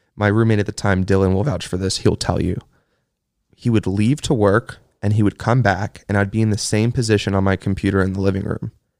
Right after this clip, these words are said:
I would not leave that sucker. If I could keep that same work ethic that I had for those next three months, I would be so rich right now. I would probably say, realistically, the amount of time during the day that I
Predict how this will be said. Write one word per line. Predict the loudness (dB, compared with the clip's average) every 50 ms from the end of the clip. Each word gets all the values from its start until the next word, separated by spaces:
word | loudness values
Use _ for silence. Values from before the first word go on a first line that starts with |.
| _ _ _ _ -4
I | 0
would | 0 0 2
not | 2 2 2 2 0 -2 -6
leave | -4 -2 0 0 0 -2
that | -4 -6 -4 -4
sucker. | -2 -2 -2 -2 -2 -4 -4 -4 -6 _ _ _ _ _ _ _ _ -12
If | -12 -12 -10 -6
I | 0 0 2 2
could | 2 0 -4 -4
keep | -4 -6 -4 0
that | 0 0 0 0
same | 0 0 0 0 2
work | 0 0 -2 -2 -2
ethic | -4 -2 -2 -2 -2
that | -2 -2
I | 0
had | 0 -2 -2 -4 -4 -4
for | -2
those | -2 -2 0
next | -2 -4 -6 -6 -4
three | -4 -2 0
months, | 0 0 -2 -2 -4 -6 -8 -10 _ _ _ _ _ _ _ _ -2
I | 2 2 4
would | 4 2 0 -2
be | -2 -4 -4 -4 -6 -8 -12
so | -8 -6 -4 -4 0 2 2 2 2 0 -2 -4
rich | -6 -8 -8 -6 -4 -2
right | 0 0 0 0
now. | -2 -2 -2 -4 -6 _ _ _ _ _ _ _ _ _ _ _ _ _ _ _ _ -6 -2
I | 0 0 2
would | 0 -2 -2
probably | -2 -2 0 0 0 0 0 0 -2 -2
say, | -4 -2 0 0 0 0 0 -2 -4 -6 -8 _ _ _ _ _
realistically, | -20 -16 -8 -4 0 2 4 4 4 4 2 0 0 -4 -8 -8 -6 -4 -2 -2 -2 -4 -8 _ _ _ _ _ _ _
the | -2 0
amount | 0 2 2 2 2 0
of | -2 -4
time | -6 -6 -2 0 0 2 0 0
during | 0 0 0 0 0
the | -2
day | 0 0 -2 0 0 -2
that | -2 -2
I | -2 0 -2 -2